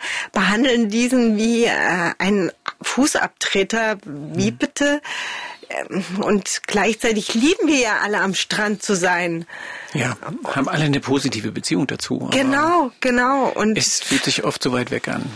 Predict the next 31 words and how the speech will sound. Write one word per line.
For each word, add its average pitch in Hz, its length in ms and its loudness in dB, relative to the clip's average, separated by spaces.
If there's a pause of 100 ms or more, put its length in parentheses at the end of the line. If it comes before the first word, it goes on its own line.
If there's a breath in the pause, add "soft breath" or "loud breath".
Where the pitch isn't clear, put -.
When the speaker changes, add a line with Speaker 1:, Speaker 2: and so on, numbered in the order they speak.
Speaker 2:
und 131 100 -2
wir 127 80 0
haben's 143 180 0
nicht 127 100 0
im 127 80 4
Blick. - 340 -4 (1300 loud breath)
Speaker 1:
Ja, 247 340 2
und 240 260 4
auch 214 180 0
da 247 300 0
wieder, 254 260 2
das 220 180 -2
wäre 220 200 2
noch 214 180 2
so 233 140 0
ein 214 60 4
Ratgebertipp. 233 1080 0
Ich 208 260 2
kann 220 220 2
ja 226 160 2
im 220 100 2
Alltag 208 460 0
wirklich, 254 520 0
wirklich 262 280 0
mal 247 420 2
drauf 226 300 -4
achten, 254 800 2 (100)
an 220 280 2
welchen 233 320 2
Stellen 233 460 2
ich - 320 -4